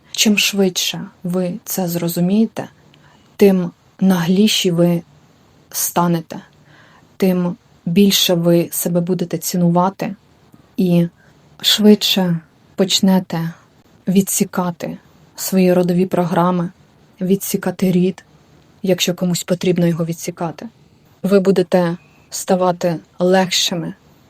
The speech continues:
ваш шлях буде прискорюватись, як тільки ви забиваєте на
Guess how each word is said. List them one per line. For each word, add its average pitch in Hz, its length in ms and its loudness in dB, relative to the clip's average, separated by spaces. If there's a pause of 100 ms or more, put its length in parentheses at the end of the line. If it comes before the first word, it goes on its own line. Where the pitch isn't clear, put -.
(100)
ваш 185 580 -2
шлях 185 360 2
буде 175 260 -2
прискорюватись, 196 1120 -2 (480)
як 190 240 4
тільки 202 360 0
ви 180 120 2
забиваєте 185 880 -2 (340)
на 175 460 -2